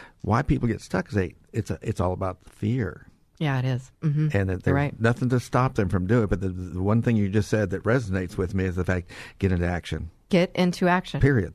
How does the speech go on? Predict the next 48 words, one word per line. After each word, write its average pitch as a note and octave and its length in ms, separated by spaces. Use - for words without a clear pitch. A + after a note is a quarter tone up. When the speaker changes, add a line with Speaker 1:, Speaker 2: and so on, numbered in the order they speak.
Speaker 1:
'Cause - 80
Speaker 2:
Yep. G3 160
Speaker 1:
nothing's B2 340
gonna A2+ 120
happen A2 180
to - 60
you. - 60
Speaker 2:
And G3 100
this A#3+ 220
is B3 140
exactly G#3 420
what, G3 120
and F3+ 240
I - 40
think G#3+ 260
actually F3+ 460
this E3 280
today, E3+ 460
the D3+ 200
two-minute E3 440
tip - 260
is D3 180
that, C3 360
um, C3+ 260
sometimes C#3 420
I C3+ 80
write C#3 220
it A3+ 100
and E3 120
I D#3 80
forget - 340
what E3+ 140
the F3 80
two-minute A3 340
tip's - 260
gonna G3 180
be, E3+ 120
but E3 140
I D#3+ 80
think A#3+ 240
it B3 80
is A3+ 120
about F#3 260
action. E3 460
But A3 200
action B3 320
begets A#3+ 320
action. G#3+ 480